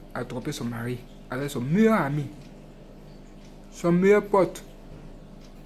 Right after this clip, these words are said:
Cette vidéo apparaîtra même à la fin de cette vidéo. Si vous pouvez la regarder pour voir ce qui s'est passé dans cette histoire.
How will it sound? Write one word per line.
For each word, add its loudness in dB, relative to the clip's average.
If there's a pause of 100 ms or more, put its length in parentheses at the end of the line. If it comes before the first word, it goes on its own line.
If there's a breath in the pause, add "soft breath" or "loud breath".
(840 loud breath)
Cette 2
vidéo 6
apparaîtra 4
même 0
à -4
la -4
fin -6
de -4
cette -6
vidéo. -6
Si -10
vous -4
pouvez -4
la -2
regarder -4
pour -8
voir -2
ce -10
qui -10
s'est -10
passé -8
dans -10
cette -12
histoire. -8